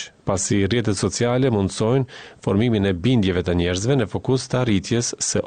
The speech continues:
objektivave të sigurisë. Për ndryshe, krijimi në mas i kanaleve të Telegramit që trajtojnë temën e Kosovës përkoi me rritjen e tensioneve në veri të vendit pas tërheqjes së sërbëve nga institucionet kosovare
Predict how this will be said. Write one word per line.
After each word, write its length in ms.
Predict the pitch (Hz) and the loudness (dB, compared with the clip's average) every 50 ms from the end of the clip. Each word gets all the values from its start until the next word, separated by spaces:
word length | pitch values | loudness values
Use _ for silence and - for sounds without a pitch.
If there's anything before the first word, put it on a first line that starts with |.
| 123 | 0
objektivave 640 | 107 104 98 87 - - 98 92 90 87 85 90 90 | 0 0 -2 -2 -2 -2 0 0 2 2 0 -2 -2
të 160 | - - 98 - - | -2 -2 -2 -2 0
sigurisë. 480 | 107 101 110 120 147 143 113 - - - - - - - - - - - _ _ | 0 0 2 2 2 2 0 -2 -8 -12 -16 -20 -20 -20 -20 -20 -20 -20 _ _
Për 160 | - 131 113 | -2 0 2
ndryshe, 420 | 98 90 95 95 92 - - 95 92 87 - | 4 4 4 2 2 2 2 2 0 0 0
krijimi 340 | - 107 110 131 139 135 120 110 | 0 0 2 2 2 2 2 2
në 240 | 107 104 101 101 92 | 2 2 2 2 2
mas 380 | 92 101 101 101 120 127 - - - | 2 2 2 0 0 -2 -2 -2 -2
i 60 | 101 98 | -2 0
kanaleve 540 | - 95 95 101 101 95 92 92 87 92 87 | 0 0 0 0 0 0 0 0 -2 -2 -2
të 80 | - 90 - | -4 -2 -2
Telegramit 640 | 98 95 95 90 95 110 120 120 131 151 160 147 - - - | 0 -2 0 0 0 0 2 2 2 2 2 0 -2 -4 -2
që 140 | - 95 87 | 0 0 0
trajtojnë 540 | - 92 90 87 - - 110 101 92 90 87 - - | 0 0 -2 -2 0 0 0 0 0 0 -2 -2 -2
temën 320 | 107 98 90 90 90 90 | 0 0 2 2 2 0
e 60 | 90 87 | 0 0
Kosovës 540 | 107 104 - - 143 139 139 160 160 147 - | 0 -2 0 0 0 0 2 2 0 0 0
përkoi 460 | - 98 - - - 107 104 107 110 - - - - - - - - 101 | -2 -4 -2 0 0 0 2 2 0 -2 -6 -16 -20 -20 -8 -2 0 0
me 120 | 95 92 90 90 | 2 2 0 0
rritjen 400 | 90 110 117 107 - - 101 95 | 0 0 -2 -2 -2 0 0 0
e 60 | 90 - | 0 0
tensioneve 580 | 101 92 87 - - - 104 98 95 90 90 92 92 | 0 0 0 0 -2 0 0 0 0 0 0 0 0
në 80 | 92 90 | 0 0
veri 200 | 95 104 104 98 | 0 0 -2 -2
të 100 | - 98 95 | -2 -2 0
vendit 320 | 117 120 123 123 139 123 - | 0 0 2 2 0 -2 -2
pas 220 | - 98 87 - - | -2 -4 -4 -2 -2
tërheqjes 480 | 110 98 101 95 92 - 101 92 - | -2 0 0 0 0 0 0 0 0
së 80 | 107 90 | 0 -2
sërbëve 380 | - - 113 101 85 95 92 90 | 0 -2 -2 0 0 0 0 2
nga 120 | 92 92 90 | 0 0 -2
institucionet 500 | - - 110 95 - - 101 92 90 87 | -2 -2 -4 -2 -2 0 0 0 0 0
kosovare 640 | - 120 107 107 127 113 107 101 104 107 123 143 | -2 -2 -2 0 0 0 0 0 0 0 0 -2